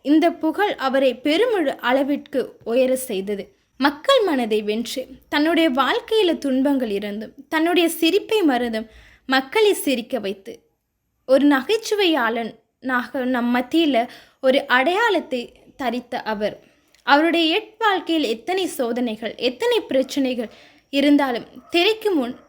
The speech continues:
நம்மை சிரிக்க வைப்பதற்காக புன்னகை என்னும் வேடத்தை பூண்டு,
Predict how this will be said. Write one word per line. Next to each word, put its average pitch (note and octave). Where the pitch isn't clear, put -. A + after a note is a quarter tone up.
நம்மை C4
சிரிக்க E4+
வைப்பதற்காக B3
புன்னகை E4+
என்னும் A#3+
வேடத்தை A3+
பூண்டு, G#3+